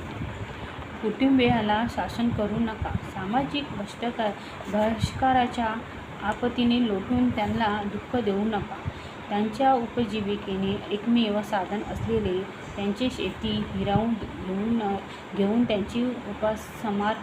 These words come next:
करू नका. ते निरपराध आहे, अपराधी मीच आहे. माझ्या अपराधीची शिक्षा मला एकट्यालाच भोगा द्या,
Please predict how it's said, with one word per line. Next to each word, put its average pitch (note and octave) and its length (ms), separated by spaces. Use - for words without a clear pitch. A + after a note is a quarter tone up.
करू G3 180
नका. A3 300
ते C4+ 180
निरपराध A#3 1160
आहे, G3 280
अपराधी A#3+ 640
मीच A#3+ 360
आहे. G3+ 280
माझ्या G3 540
अपराधीची G#3 640
शिक्षा G#3+ 420
मला G3 360
एकट्यालाच G#3+ 720
भोगा F#3+ 760
द्या, F#3 180